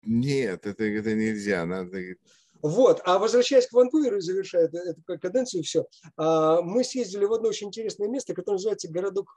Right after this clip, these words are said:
Speaker 2: Хоуп. Возможно, ты видел меня на Фейсбуке, я там сделал несколько видео. Это тот город, где снимали первого Рэмбо, First Blood.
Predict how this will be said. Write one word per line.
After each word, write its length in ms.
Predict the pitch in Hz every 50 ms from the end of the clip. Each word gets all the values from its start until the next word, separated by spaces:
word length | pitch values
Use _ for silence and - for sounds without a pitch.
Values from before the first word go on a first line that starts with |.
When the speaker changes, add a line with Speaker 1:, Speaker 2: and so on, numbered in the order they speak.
| - - -
Speaker 2:
Хоуп. 300 | 330 262 160 - - - - - _ _ _ _ _ _ _ _ _ _ _ _ _ _ _ -
Возможно, 300 | 170 175 208 208 - -
ты 60 | 226
видел 240 | 226 185 180 180 175
меня 140 | 165 165 160
на 100 | 160 151
Фейсбуке, 560 | - 175 170 151 147 147 143 120 - - 123
я 40 | 117
там 180 | - 131 123 123
сделал 240 | 131 135 135 127 127
несколько 400 | 127 120 - - 131 - - 135
видео. 400 | 131 135 135 113 107 110 113 - _ _ - - -
Это 240 | 190 208 214 220 -
тот 280 | - 247 240 220 170
город, 360 | 170 247 262 262 240 196 185
где 140 | 170 170 185
снимали 520 | 170 - 202 202 202 220 214 214 208 202 196
первого 440 | - - 196 190 180 180 175 170
Рэмбо, 360 | 165 165 151 127 - - - - _ _ _ -
First 200 | - 156 131 123
Blood. 180 | 131 127 107 92